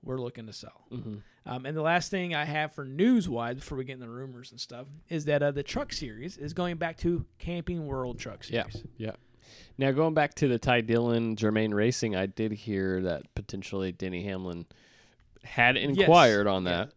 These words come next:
Speaker 1: So I have that in my rumor section, yes.
Speaker 2: So, uh, interesting if that would pan out. Now, that would probably obviously mean a manufacturer switch, but they would have the charter and whatnot, I guess. Um,
Speaker 1: Mm-hmm.
Speaker 2: they would just break that tie with Chevrolet and
Speaker 1: So
Speaker 2: R C R, I assume.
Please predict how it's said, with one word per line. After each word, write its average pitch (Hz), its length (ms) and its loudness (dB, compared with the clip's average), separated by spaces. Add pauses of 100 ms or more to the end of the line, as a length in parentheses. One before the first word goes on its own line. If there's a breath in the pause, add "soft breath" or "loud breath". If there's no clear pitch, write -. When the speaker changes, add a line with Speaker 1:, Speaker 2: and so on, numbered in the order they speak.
Speaker 1:
So - 140 -6
I 147 120 0
have 185 160 2
that 185 180 4
in 185 60 -4
my 175 100 0
rumor 165 420 -4
section, 117 520 -10
yes. 113 240 -12
Speaker 2:
So, 90 360 -2 (200)
uh, 95 180 -8
interesting 113 440 -4
if 101 160 -8
that 107 180 -2
would 92 120 -10
pan 85 220 -6
out. 82 240 -6
Now, 80 160 -8
that 78 80 -10
would 90 160 -12
probably 92 320 -6 (220)
obviously 92 360 -4
mean 92 200 -4
a 87 80 -4
manufacturer 110 640 -2
switch, - 480 -2
but 110 300 2 (580 soft breath)
they 135 100 -4
would 120 120 0
have 113 260 -2
the 117 340 2
charter 127 440 4
and 123 100 -2
whatnot, 107 380 2
I 98 100 4
guess. 101 420 0 (120)
Um, 175 100 -10
Speaker 1:
Mm-hmm. 95 560 -6
Speaker 2:
they 117 80 -6
would 104 120 -6
just 117 200 -10
break 107 240 -4
that - 220 -2
tie 107 260 4
with 98 220 -2
Chevrolet 107 540 0
and 104 240 -6
Speaker 1:
So - 160 0
Speaker 2:
R 139 60 2
C 117 220 -2
R, 120 260 6
I 110 40 -4
assume. 117 340 -4